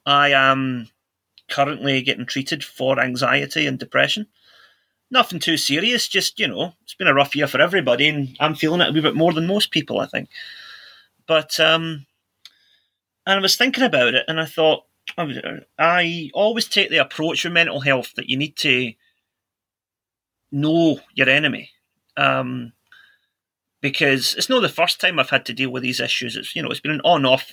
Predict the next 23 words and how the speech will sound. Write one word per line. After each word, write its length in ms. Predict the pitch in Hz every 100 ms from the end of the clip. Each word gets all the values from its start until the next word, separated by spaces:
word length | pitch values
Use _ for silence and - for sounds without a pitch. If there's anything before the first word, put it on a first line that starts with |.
| -
thing 200 | 135 139
for 100 | 131
most 240 | 135 135
of 80 | -
my 100 | -
life. 320 | 139 143 - _ _ _ _ _ _ _ _ _ _
Um, 560 | 123 120 120 123 123 117 _ -
some 240 | - 127
people 260 | 127 123 117
are 60 |
just 220 | 107 -
prone 260 | - 131 156
to 180 | - 123
it. 80 | - _ _ _ _ _ _ _ _ _ _
And 220 | 165 165
I 80 | 165
thought 380 | - 185 165 - _ _
a 80 | 165
lot 320 | 170 214 -
of 100 | 214
the 560 | 190 185 170 156 135 131 _ _ _ _ - _ - _ _
therapeutic 760 | - - 175 196 - 185 185 -
approaches 800 | - 165 165 - 175 143 -